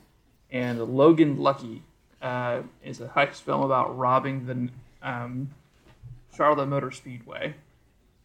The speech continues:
Um, and it's got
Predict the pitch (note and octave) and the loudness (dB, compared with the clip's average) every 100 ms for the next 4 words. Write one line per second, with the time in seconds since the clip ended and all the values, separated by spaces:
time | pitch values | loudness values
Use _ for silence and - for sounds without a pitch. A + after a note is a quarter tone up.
0 | _ _ _ _ _ _ _ _ C3 B2+ | _ _ _ _ _ _ _ _ -20 -20
1 | B2+ B2+ C3+ - _ _ - _ C#3+ C#3 | -18 -18 -20 -20 _ _ -20 _ 0 0
2 | B2+ D3+ C3 B2+ - | 2 4 6 6 2